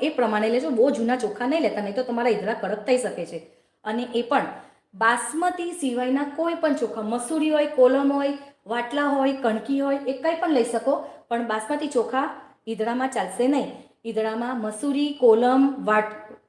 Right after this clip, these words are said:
વાટલા, કણકી કંઈ પણ ચાલે, બાસમતી ચોખા લેવાના નથી. તો મેં અહીં વાડા કોલમ લીધી છે, પતલી વાડા કોલમ છે. હું વાડા કોલમના ઈદડા બનાવી શ-, બનાવું છું.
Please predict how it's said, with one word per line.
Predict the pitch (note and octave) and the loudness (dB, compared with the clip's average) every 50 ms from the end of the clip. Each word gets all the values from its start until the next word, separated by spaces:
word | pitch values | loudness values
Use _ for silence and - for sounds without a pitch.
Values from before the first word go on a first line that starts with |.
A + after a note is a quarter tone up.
| _ _ _ _ - | _ _ _ _ -6
વાટલા, | G3 A3 A3 A3 C4+ C4+ C4 C4+ C4+ C#4 C#4 C4+ | -4 -4 -2 -2 -2 -2 -2 -2 -2 -6 -6 -2
કણકી | - B3 A#3+ A#3+ A#3+ C4+ C#4+ C#4+ C#4 | 0 2 2 2 2 2 0 0 0
કંઈ | - C#4 C#4 | -2 -4 -2
પણ | C#4+ D#4 C#4+ C4 | 0 0 0 0
ચાલે, | - A#3 G#3+ A#3+ D4 | 0 0 0 -2 -2
બાસમતી | - - G3 G3 G#3 G#3 G#3 - C#4 C#4+ D4 | -4 -6 -6 -4 -4 -4 -2 -2 -4 -2 -2
ચોખા | C#4 - G#3+ G#3 - B3 | -2 -2 -2 -2 0 -2
લેવાના | A#3+ G#3+ G3 G3+ G#3 A3+ A#3+ | -2 0 -2 -2 -2 -2 0
નથી. | B3+ C4+ C4 C4 G#3 D3+ C#3 - - _ _ _ _ _ _ _ _ _ - | 0 0 0 -2 -6 -10 -12 -14 -20 _ _ _ _ _ _ _ _ _ -4
તો | D4+ | 0
મેં | D4 D4 D#4 F4 F4 | 2 4 4 2 2
અહીં | D#4 C4 A#3 A#3+ C#4 D4+ - - - - - _ _ _ _ _ _ _ _ - | 0 0 0 0 0 -2 -2 -8 -16 -20 -20 _ _ _ _ _ _ _ _ -6
વાડા | F#3+ A3+ A3+ A#3 C4+ D#4 | -4 -2 0 0 0 0
કોલમ | D#4 C#4+ B3+ A#3+ A#3 A3+ | 2 2 2 2 2 -2
લીધી | G#3+ G#3+ - A3+ A#3 | -4 -6 -6 -6 -6
છે, | A3 - C#4+ D#4+ - - - - - _ _ _ _ _ _ _ _ _ _ _ _ _ _ _ _ _ _ _ _ - | -6 -2 -4 -4 -4 -4 -10 -16 -20 _ _ _ _ _ _ _ _ _ _ _ _ _ _ _ _ _ _ _ _ -12
પતલી | G#3 G3+ G#3 A#3+ B3+ D4 F4 - - - G3 | -10 -8 -4 -2 0 0 -2 -2 -6 -8 -2
વાડા | F3+ G3 G3+ G#3 A3 | 0 2 4 4 4
કોલમ | A3+ A3+ A3+ G#3+ A3 A#3 A#3 | 4 6 6 6 6 4 2
છે. | - D#4+ F#4 | 0 -4 -4
હું | F#4 D#4 - A3 G#3+ | -4 -4 -4 -2 2
વાડા | G#3 G#3 G#3+ B3 D#4 | 4 4 4 4 4
કોલમના | F4 - C4 B3+ A#3+ A3+ A3+ A#3 C4 D#4 - - - - _ _ _ _ - | 2 2 2 4 4 2 2 2 0 0 -2 -8 -14 -20 _ _ _ _ -12
ઈદડા | G3 G3+ G#3+ G#3+ | -4 -2 0 0
બનાવી | G3+ G#3 G3+ G#3 G#3 G#3+ A3+ | 0 -2 -2 -4 -4 -4 -4
શ-, | - A#3 - - | -6 -6 -6 -4
બનાવું | A3 A3 A3 A3 A3 A#3 | -4 -2 -2 0 -2 -2
છું. | A#3 B3+ D#4 F#4 | -2 -2 -2 -4